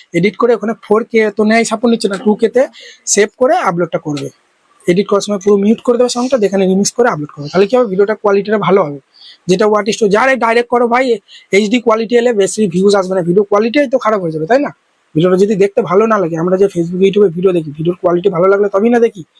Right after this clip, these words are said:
এটাই বন্ধুরা। আর দেখো এইসব চ্যানেলে এসে দেখবে রিসেন্টলি কোন ভিডিওটা বেশি ভিউজ আসছে, যেমনি দেখো এখানে এখন ওয়ান পয়েন্ট সেভেন লাখ আছে, শুধু এর চ্যানেলই নয়, আরও অনেক চ্যানেলে গিয়ে গিয়ে দেখবে,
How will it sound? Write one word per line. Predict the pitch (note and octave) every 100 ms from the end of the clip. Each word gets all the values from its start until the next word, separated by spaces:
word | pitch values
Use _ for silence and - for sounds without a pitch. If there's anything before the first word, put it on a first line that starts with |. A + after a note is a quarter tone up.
| _ _ _ -
এটাই | G3+ G#3+ C4
বন্ধুরা। | B3+ C4+ E4
আর | F#3+ F3
দেখো | F#3+ A3
এইসব | G3+ G3
চ্যানেলে | F#3+ F#3+ G3+
এসে | F#3+ G#3 F#3
দেখবে | G3 G3 F3+
রিসেন্টলি | - G3 G3+ G3
কোন | F#3+ G3
ভিডিওটা | F3+ F#3 F#3
বেশি | F3+ F#3+
ভিউজ | F3 G3
আসছে, | F3+ -
যেমনি | F3+ F#3 F#3
দেখো | F#3 F3+
এখানে | F#3 F3+ - - - - - -
এখন | F#3 F#3+
ওয়ান | F3+
পয়েন্ট | F3+ F#3+ F#3
সেভেন | F3+ F#3 F3+
লাখ | F3
আছে, | E3+ F#3 F3+ F3+ _ -
শুধু | G#3 B3+
এর | C#4
চ্যানেলই | D4 C#4+ B3+ G3
নয়, | E3+ F3+
আরও | A3+ A3+
অনেক | A#3+ A#3+
চ্যানেলে | A3+ A3+
গিয়ে | A3
গিয়ে | G#3+ F#3+
দেখবে, | E3+ C#3+